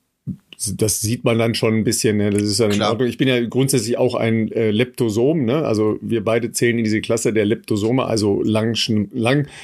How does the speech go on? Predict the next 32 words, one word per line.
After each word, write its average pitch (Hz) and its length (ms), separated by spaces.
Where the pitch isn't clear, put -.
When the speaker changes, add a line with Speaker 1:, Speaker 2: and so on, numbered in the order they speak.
Speaker 1:
lang, 135 260
schmal, 135 640
äh, 113 180
und 117 240
nicht 131 240
schnell 127 320
wachsende 120 280
Muskeln, 113 440
ne? 123 120
Also 107 200
wir 107 100
haben 120 140
ja 113 80
jetzt 110 180
Speaker 2:
Ja. - 160
Speaker 1:
beide 123 280
nicht 120 220
irgendwie 107 380
vom, 110 240
vom 104 300
Grundtypus 123 640
her, 110 380
ähm, 104 480
dicke 127 220
Muskeln, 123 340
sondern 107 420
eher - 140
Speaker 2:
Ja, 110 220
ja. 95 100
Speaker 1:
lange, 117 420
schlanke 120 340
Muskeln. - 400